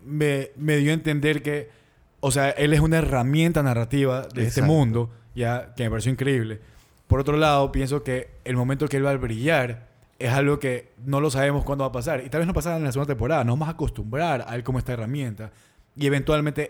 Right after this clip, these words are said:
Speaker 1: él va a tener un protagonismo que no esperamos. Yo creo que algo así va a ser.
Speaker 2: Sí, porque acuérdate que supuestamente quieren hacer siete temporadas.
Speaker 1: Siete temporadas, sí.
Speaker 2: Y en esas siete temporadas tienes bastante espacio para hacer todo lo que tú has dicho. Ahora,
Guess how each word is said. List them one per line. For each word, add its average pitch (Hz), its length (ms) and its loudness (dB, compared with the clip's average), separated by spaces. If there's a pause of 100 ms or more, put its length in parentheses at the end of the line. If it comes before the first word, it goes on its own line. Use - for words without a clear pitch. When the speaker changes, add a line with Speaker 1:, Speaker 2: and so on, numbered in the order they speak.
Speaker 1:
él 143 100 2
va 147 40 2
a 139 40 0
tener 139 200 0
un 139 60 2
protagonismo 131 580 0
que 117 100 -2
no 120 80 2
esperamos. 120 540 0
Yo 143 180 0
creo 143 180 2
que 139 60 -2
algo 135 140 2
así 120 100 0
va 123 80 2
a 104 60 0
ser. 98 240 -4
Speaker 2:
Sí, 160 320 2
porque 123 160 2
acuérdate 139 340 0
que 120 220 -4
supuestamente 147 720 -4
quieren 135 240 -6
hacer 127 340 -6 (140)
siete - 480 -4
temporadas. 120 440 0
Speaker 1:
Siete 113 200 -4
temporadas, 92 340 -6
sí. 87 160 -14 (240)
Speaker 2:
Y 131 460 0
en 139 80 -2
esas 135 140 -4
siete 131 180 -8
temporadas 131 320 -2
tienes 131 180 -4
bastante 120 280 -8
espacio 127 300 -10
para 117 120 -6
hacer 107 160 -6
todo 120 140 -4
lo 107 60 -4
que 110 80 -8
tú - 80 -14
has 123 60 -6
dicho. 127 260 -12 (460)
Ahora, - 480 -2